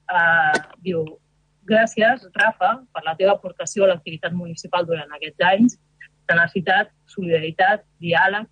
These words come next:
pragmatisme, lideratge, eficàcia, honestedat, tolerància, compromís i lleialtat són valors que han de romandre tot i la teva marxa. Moltes gràcies i molta sort.»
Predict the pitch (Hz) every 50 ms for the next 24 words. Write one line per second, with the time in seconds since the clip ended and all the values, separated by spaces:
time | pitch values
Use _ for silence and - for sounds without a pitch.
0 | _ - - 165 - 165 156 - - 196 190 - - 208 202 196 196 170 160 151
1 | 147 170 196 202 196 - 220 214 - - 165 - - 185 202 - - 226 202 -
2 | 156 151 - _ - 165 180 - 165 - _ - 170 151 147 151 175 196 226 233
3 | - - 208 - 202 185 170 - - 165 165 202 240 240 - - 180 160 151 151
4 | 139 147 160 156 - - 196 220 254 247 _ _ _ _ _ _ _ _ _ _
5 | _ _ - 220 220 226 226 214 220 233 254 277 269 - _ _ _ _ _ _
6 | - 196 208 214 208 208 202 185 175 196 196 214 233 247 269 277 285 277 - -
7 | - 208 202 202 185 180 - 202 190 185 175 143 135 156 - _ - - - _
8 | _ _ _ _ _ _ - 190 196 196 - 190 180 185 196 214 226 233 - 254
9 | 254 247 _ - 202 185 185 170 - 180 175 - - 143 135 _ - -